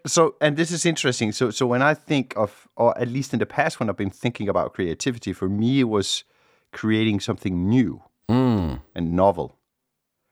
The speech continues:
Speaker 1: Right? So you think of a creative person and you think about a person who is capable of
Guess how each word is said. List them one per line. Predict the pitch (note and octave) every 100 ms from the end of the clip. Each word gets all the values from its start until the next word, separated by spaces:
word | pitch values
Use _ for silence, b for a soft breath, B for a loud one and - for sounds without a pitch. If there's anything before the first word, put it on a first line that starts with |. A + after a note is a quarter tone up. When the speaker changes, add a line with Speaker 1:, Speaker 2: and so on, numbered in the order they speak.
| _ _ _ _ _ _
Speaker 1:
Right? | - G2 G#2+ _
So | - - A2 G#2
you | A2+ A2
think | G#2+ C#3 C3
of |
a | A#2+
creative | G2+ A2+ A#2 A#2+ G#2
person | E3 F3+ - G2+
and | G2
you | G2
think | F#2+ B2 A#2
about | G#2+ G2 F2
a |
person | F2 - C3 - A2+ G2+
who | - A#2+ G#2 G2 F#2+ F2+ _ _ _ _ _ _ _ -
is | A2 -
capable | - B2+ - G2+ F#2+ F#2 -
of | F#2+ F#2 F2 - -